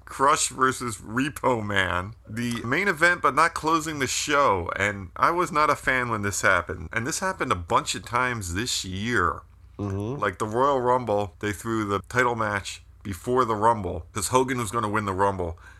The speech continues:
Speaker 1: and Warrior was gonna lose. So
Speaker 2: Mm.
Speaker 1: they didn't want anybody going home sad. So Warrior lost in the middle of the show.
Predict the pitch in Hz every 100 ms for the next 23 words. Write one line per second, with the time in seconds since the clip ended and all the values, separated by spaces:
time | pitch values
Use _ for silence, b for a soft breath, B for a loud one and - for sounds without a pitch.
0 | B - 101 98 104 92 92 101 87 85
1 | 98 80 76 - - - 101 95 87 98
2 | 98 104 98 98 95 90 92 87 90 87
3 | 95 82 - 95 82 82 80 82 82 -
4 | 90 101 101 90 85 107 104 - 92 87
5 | 92 87 82 - 82 78